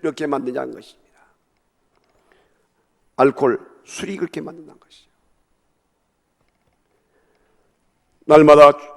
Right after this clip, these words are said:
술에 취해 사는 사람들의 눈은 늘 붓고 원망이 가득하고 분쟁이 가득하고 까닭 없는 창상과 또 나가서 붉은 눈에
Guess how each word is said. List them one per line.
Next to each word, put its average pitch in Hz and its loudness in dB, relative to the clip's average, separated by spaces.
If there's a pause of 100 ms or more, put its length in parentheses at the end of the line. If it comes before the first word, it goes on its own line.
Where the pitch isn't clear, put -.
(140)
술에 160 -4
취해 156 0
사는 147 0
사람들의 139 0
눈은 139 -2 (2750)
늘 165 4
붓고 - -4 (240)
원망이 165 4
가득하고 151 0
분쟁이 175 4
가득하고 151 0 (240)
까닭 175 2
없는 165 2
창상과 165 2 (340)
또 190 2
나가서 175 2 (760)
붉은 185 4
눈에 175 6